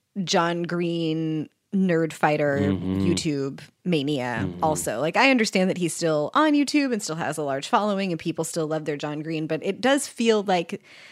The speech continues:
Speaker 1: the excitement has waned a little bit. Obviously not enough to really, like, make his book sales look unimpressive because they are very
Speaker 2: Yeah.
Speaker 1: impressive. Um, Publishers Weekly is giving him all of the credit here. Um, but
Speaker 2: People seem to be
Speaker 1: I would love
Speaker 2: liking
Speaker 1: to
Speaker 2: this
Speaker 1: see that
Speaker 2: book.
Speaker 1: week
Speaker 2: Don't,
Speaker 1: over
Speaker 2: don't you
Speaker 1: week.
Speaker 2: think?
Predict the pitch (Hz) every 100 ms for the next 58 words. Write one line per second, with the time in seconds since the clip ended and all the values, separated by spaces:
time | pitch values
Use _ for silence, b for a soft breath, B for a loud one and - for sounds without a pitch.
0 | b - 165 175 165 156 151 165 - -
1 | 156 139 147 165 147 151 139 139 135 -
2 | 151 151 139 123 - - 208 220 233 196
3 | 196 175 175 165 - 156 151 139 147 b
4 | b b _ 175 135 139 180 170 165 170
5 | 170 175 160 165 185 196 - 196 175 -
6 | 180 147 147 175 185 190 208 220 196 202
7 | 180 101 - 143 127 120 - B B B
8 | 180 147 160 165 165 165 170 156 170 165
9 | 170 165 170 180 165 208 190 139 147 156
10 | 127 151 143 156 B B B - 156 147
11 | - - - - 170 151 - - 214 294
12 | 233 269 269 220 123 196 - 139 107 -
13 | - - - 135 156 - 156 147 151 190
14 | -